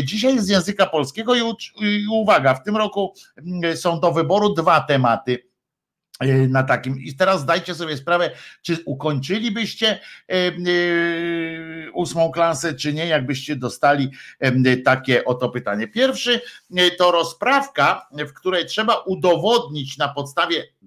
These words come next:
dwóch lektur, em, e, obowiązkowej i dowolnej, m, że w każdym z nas jest coś, co zasługuje na podziw.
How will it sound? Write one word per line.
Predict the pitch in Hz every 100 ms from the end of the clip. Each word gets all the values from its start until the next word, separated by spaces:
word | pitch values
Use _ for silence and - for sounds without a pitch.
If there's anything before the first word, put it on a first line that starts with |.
| -
dwóch | 123 110 226 277 294
lektur, | 240 - - 143 98 - - -
em, | 156 151 139 147 147 143 139 139 139
e, |
obowiązkowej | 185 190 165 160 160 - 226 196 160 -
i | 151
dowolnej, | 147 165 151 127 110 104 147 233 - - - 165
m, | 170 170
że | 156 135 165
w | - _
każdym | 202 247 220 180 185 147
z | 131
nas | 160 190 196 160
jest | 139 - -
coś, | 180 233 -
co | 190
zasługuje | 156 143 - 143 135 196 196
na | 190
podziw. | 185 185 143 - - _